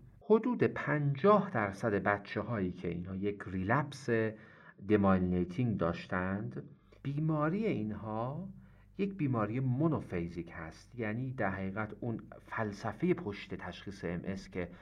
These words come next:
dissemination in time هست را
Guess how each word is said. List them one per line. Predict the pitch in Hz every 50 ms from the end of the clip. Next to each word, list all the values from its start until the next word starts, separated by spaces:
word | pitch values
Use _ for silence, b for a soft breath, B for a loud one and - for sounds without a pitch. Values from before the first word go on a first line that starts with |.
| B B B -
dissemination | - 107 - - 104 98 101 101 95 95 98 95 82
in | 90 95 92 -
time | - - 101 95 90 87 85 87
هست | 87 - 113 117 123 - - - - -
را | 101 98 98 98